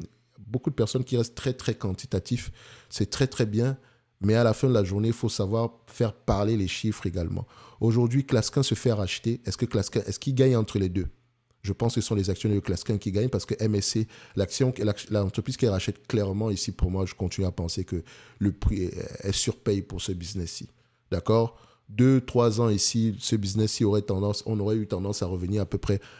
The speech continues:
à une certaine normalisation des résultats. C'est, enfin, c'est ce, c'était clairement le cas déjà dans le secteur d'activité en date d'aujourd'hui.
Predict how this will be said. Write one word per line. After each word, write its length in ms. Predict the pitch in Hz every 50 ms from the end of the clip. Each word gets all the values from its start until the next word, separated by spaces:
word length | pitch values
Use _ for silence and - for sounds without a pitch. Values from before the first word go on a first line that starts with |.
| -
à 60 | -
une 100 | 98 104
certaine 340 | 101 - 98 90 - 107 101
normalisation 580 | 101 95 90 90 90 87 90 90 87 - 104 98
des 80 | 90
résultats. 400 | 82 87 85 85 - - - - - - - _ _ _
C'est, 160 | - - 92
enfin, 220 | 82 104 - 92 - - - - - - _ _
c'est 180 | - - - 117
ce, 120 | 107 - -
c'était 300 | - - 131 - - 135
clairement 340 | - 135 123 117 117 127 127
le 120 | 120 113
cas 180 | - - 123 117
déjà 220 | 104 101 104 110
dans 100 | 104 107
le 80 | 101 92
secteur 280 | - 101 90 - 107
d'activité 300 | 98 95 90 - 104 98
en 40 | 92
date 160 | 90 95 95
d'aujourd'hui. 400 | 90 95 87 87 90 90 - 98